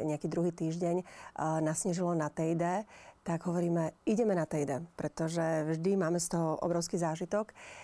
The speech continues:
E, decka si zoberú sáčky, sánkujú sa tam, e, tým, že tam vlastne nepredávajú nejaké boby alebo sánky,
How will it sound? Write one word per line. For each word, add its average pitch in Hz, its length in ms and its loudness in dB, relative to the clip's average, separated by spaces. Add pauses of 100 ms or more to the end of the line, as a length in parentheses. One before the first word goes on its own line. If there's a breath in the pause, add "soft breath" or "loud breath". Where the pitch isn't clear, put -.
(180 loud breath)
E, 170 160 2
decka 175 320 0
si 175 160 -2
zoberú 170 240 0
sáčky, 190 720 0
sánkujú 185 480 0
sa 190 160 0
tam, 180 400 0
e, - 20 -10 (640)
tým, 190 160 0
že 170 80 -2
tam 170 160 -2
vlastne 165 320 0
nepredávajú 165 400 -2
nejaké 160 240 -2
boby 165 400 2
alebo 156 240 -2
sánky, 185 640 -2